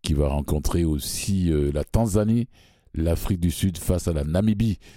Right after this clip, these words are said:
Ah, je pense bien que, voilà, c'est comme ça, mais la Côte d'Ivoire s'est inclinée. Bon, heureusement, mieux vaut un but que deux, trois, quatre. Un but, ça se fait. Ils sont à trois points, il y a un,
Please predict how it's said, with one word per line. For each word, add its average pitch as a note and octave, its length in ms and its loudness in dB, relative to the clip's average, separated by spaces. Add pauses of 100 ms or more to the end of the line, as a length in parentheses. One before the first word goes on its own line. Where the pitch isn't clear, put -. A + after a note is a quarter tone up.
(240)
Ah, E2+ 100 4
je D2 120 0
pense D#2+ 260 -2
bien D#2 160 0
que, D#2+ 160 -2
voilà, D2 500 -2 (400)
c'est - 160 0
comme E2+ 200 0
ça, A#2+ 180 2
mais E2 200 2
la D2 120 -4
Côte G2 200 2
d'Ivoire A2+ 360 2
s'est G2 140 0
inclinée. A#2 500 2
Bon, F2 200 -2 (200)
heureusement, A#2 420 0 (120)
mieux B2 180 2
vaut D#3 240 0 (560)
un F#3 100 6
but E3 340 2
que C#3 280 6
deux, A#2 260 4
trois, D3+ 280 2
quatre. - 440 0
Un C3+ 120 0
but, E3+ 400 0
ça - 160 0
se - 120 -4
fait. E2+ 260 -2 (360)
Ils - 40 -6
sont G#2 200 2
à - 80 2
trois - 260 2
points, C3+ 240 0
il G#2+ 40 2
y F2+ 40 0
a E2+ 60 0
un, F#2 240 0